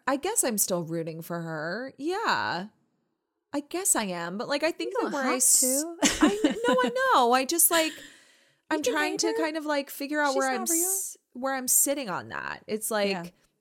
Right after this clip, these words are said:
Speaker 1: I want the two of them to get back together because that's the heart of the show, right?
Speaker 2: Yeah.
Speaker 1: But, like, at this point, I'm wondering if the audience has given up on Rory.
Speaker 2: I think that her birthday party is a really interesting moment to look at that because up until this point, she's like,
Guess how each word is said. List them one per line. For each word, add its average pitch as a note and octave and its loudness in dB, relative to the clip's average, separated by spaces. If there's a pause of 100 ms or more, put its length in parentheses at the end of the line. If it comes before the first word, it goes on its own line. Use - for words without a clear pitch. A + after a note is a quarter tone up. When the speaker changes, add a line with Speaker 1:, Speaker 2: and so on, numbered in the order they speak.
(220)
Speaker 1:
I B3 4
want B3+ 0
the C4+ -4
two B3 -4
of A3 -8
them G#3+ -6
to G#3+ -8
get F#3+ -6
back F#3 -2
together F3+ -2
because F3+ -4
that's F3 0
the F3 -6
heart D#3+ -6
of - -12
the - -8
show, - -8 (380)
right? F3+ 0
Speaker 2:
Yeah. A#3+ -10 (200)
Speaker 1:
But, C#4 0
like, C#4 2
at C4+ -2
this D4 0
point, C4+ -4
I'm G#3 0
wondering G3 -2
if F#3 -6
the F#3 -6
audience F3+ -2
has E3+ -2
given E3 -4
up E3 -6
on D#3 -6
Rory. C#3+ -8 (580)
Speaker 2:
I C4+ 0
think C4 -4
that G#4 -2 (120)
her A#3 -4
birthday F3 -6
party A3+ -4
is A3 -2
a G3 -8
really F3 -6
interesting F#3 -6 (220)
moment G3+ -4 (140)
to G3 -6
look D3 -10
at A3 -6
that C#4 0 (260)
because G#3+ 0
up B3+ 4
until D4+ 2
this G3 -4
point, - -10
she's F3 -4
like, - -8